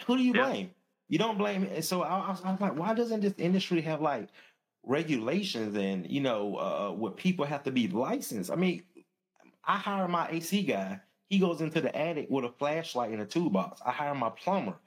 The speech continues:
Speaker 1: He comes in with a toolbox. I hire my electrician. He comes in with a toolbox. I hire my handyman.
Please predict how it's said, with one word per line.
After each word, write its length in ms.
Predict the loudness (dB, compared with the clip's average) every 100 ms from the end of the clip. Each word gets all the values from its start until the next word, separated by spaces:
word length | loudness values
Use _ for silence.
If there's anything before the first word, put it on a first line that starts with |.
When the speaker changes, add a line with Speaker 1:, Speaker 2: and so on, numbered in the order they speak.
| _ _
Speaker 1:
He 80 | -8
comes 300 | -2 -2 0
in 140 | -2 0
with 120 | -4
a 40 |
toolbox. 640 | -2 0 2 2 0 -6 -6
I 100 | -6
hire 360 | -4 -2 -2
my 160 | -2 -2
electrician. 800 | -4 -6 -2 0 0 0 -4 -6 _ _ _
He 80 | -4
comes 260 | 0 0 0
in 100 | 0
with 140 | -2
a 80 | -4 -10
toolbox. 640 | -4 0 2 0 -2 -6 -4
I 100 | -2
hire 220 | -2 -2
my 140 | -4
handyman. 680 | 0 0 2 0 -2 -4 -12